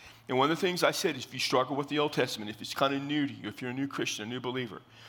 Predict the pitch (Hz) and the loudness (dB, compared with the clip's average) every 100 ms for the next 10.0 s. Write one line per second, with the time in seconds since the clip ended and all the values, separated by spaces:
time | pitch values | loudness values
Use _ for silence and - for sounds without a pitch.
0 | - - - 139 139 - 165 160 135 127 | -20 -20 0 4 4 4 2 2 -4 0
1 | 127 143 139 151 175 131 104 - - 117 | 2 2 2 2 2 -4 -6 -6 4 6
2 | 139 156 156 151 139 147 135 - 123 107 | 6 4 0 -12 -6 -6 -4 -4 0 2
3 | 107 - 131 104 113 113 113 - 120 143 | 2 0 2 4 4 2 -8 -8 -6 -4
4 | 113 87 - _ - - - - - 123 | -4 -6 -14 _ -20 -20 -20 -4 2 4
5 | 123 139 139 135 147 - - _ - 123 | 4 2 2 0 -4 -18 -20 _ 0 2
6 | 113 - 110 - - _ - 110 107 98 | 2 -2 -10 -12 -16 _ -14 -2 -2 -2
7 | - - _ - - - - - - 147 | -6 -20 _ -20 -20 -20 -20 -6 -2 2
8 | 151 165 170 165 143 - - 107 - _ | 2 2 2 2 2 0 -4 -12 -20 _
9 | 127 147 147 151 143 139 175 220 107 | 0 2 2 0 2 4 2 -2 -6